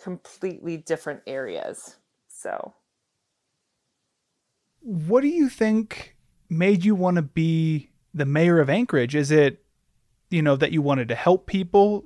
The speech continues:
Speaker 2: you wanted to help the community? You know, what was it?
Speaker 1: Yeah, I love being engaged with the community.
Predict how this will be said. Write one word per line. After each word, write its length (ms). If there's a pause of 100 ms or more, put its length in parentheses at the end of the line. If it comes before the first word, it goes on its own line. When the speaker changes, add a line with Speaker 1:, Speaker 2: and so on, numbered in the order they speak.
(100)
Speaker 2:
you 160
wanted 380
to 240
help 260
the 80
community? 880 (360)
You 120
know, 60
what 140
was 220
it? 180 (1400)
Speaker 1:
Yeah, 340
I 140
love 1040 (500)
being 260
engaged 400
with 120
the 80
community. 640